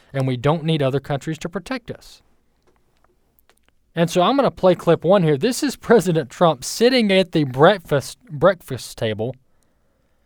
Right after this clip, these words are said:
with the general of the nato, of nato, the, the, I think, like, the, the military general or secretary general, I don't know what his title is, but he's basically the head of nato.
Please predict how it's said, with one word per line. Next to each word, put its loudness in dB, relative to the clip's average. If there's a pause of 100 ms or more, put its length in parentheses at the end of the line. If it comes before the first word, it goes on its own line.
(160)
with 6 (560)
the 0
general 4
of 0
the 2
nato, 2
of -2
nato, -2 (360)
the, -2
the, -10
I 0
think, -4
like, 0
the, -4
the -8
military 0
general 0
or -4
secretary -2
general, 0
I 0
don't -6
know -2
what -2
his -8
title -4
is, -6 (420)
but 4
he's 2
basically 2
the 0
head 6
of 4
nato. 0